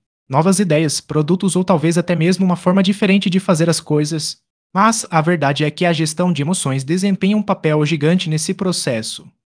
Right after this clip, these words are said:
Se você não consegue lidar com suas emoções, pode ser difícil pensar fora da caixa. Para saber mais sobre esse impacto, veja como a importância do equilíbrio emocional na carreira profissional é fundamental.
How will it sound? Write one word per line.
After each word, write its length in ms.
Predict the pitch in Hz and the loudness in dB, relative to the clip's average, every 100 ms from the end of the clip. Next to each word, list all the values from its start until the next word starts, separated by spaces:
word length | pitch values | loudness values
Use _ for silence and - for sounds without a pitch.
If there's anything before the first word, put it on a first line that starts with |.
| _ | _
Se 100 | - | -4
você 220 | 165 156 | -2 0
não 100 | 214 | 0
consegue 440 | 214 233 220 208 220 | 0 -2 -2 -2 0
lidar 300 | 220 185 202 | 0 2 0
com 140 | 190 | -2
suas 300 | 156 - 170 | -4 -2 -2
emoções, 540 | 170 185 - 127 123 - | 0 -2 -2 -4 -6 -8
pode 340 | - 208 196 | 0 0 0
ser 180 | - 214 | 0 0
difícil 440 | 180 185 202 233 | -2 -2 -2 -2
pensar 420 | 226 220 214 180 | -2 0 0 0
fora 260 | 190 180 180 | -2 -2 0
da 140 | 180 | -2
caixa. 560 | 185 143 113 - - - _ _ _ _ | -2 -2 -4 -6 -10 -14 _ _ _ _
Para 140 | 127 | -4
saber 280 | 139 190 180 | -2 0 0
mais 240 | 175 151 180 | 0 0 -2
sobre 260 | 202 185 | -2 -2
esse 120 | 180 | -2
impacto, 560 | 202 196 143 135 - - _ _ | -4 0 0 -2 -6 -20 _ _
veja 220 | 143 160 208 | -2 -2 -2
como 180 | 185 | -2
a 40 | 180 | -2
importância 500 | 180 180 175 185 180 | -2 -2 0 0 -2
do 100 | 147 | -4
equilíbrio 480 | 151 185 170 165 185 | -4 -4 -4 -2 0
emocional 460 | 185 190 202 170 | 0 0 0 0
na 100 | 175 | -2
carreira 400 | 170 156 139 185 | -4 -4 0 0
profissional 760 | 196 196 208 190 202 170 185 185 | -2 -4 -6 -2 0 2 0 0
é 100 | 185 | -6
fundamental. 880 | - 226 226 214 185 - 123 110 | -4 -2 0 0 0 0 -2 -4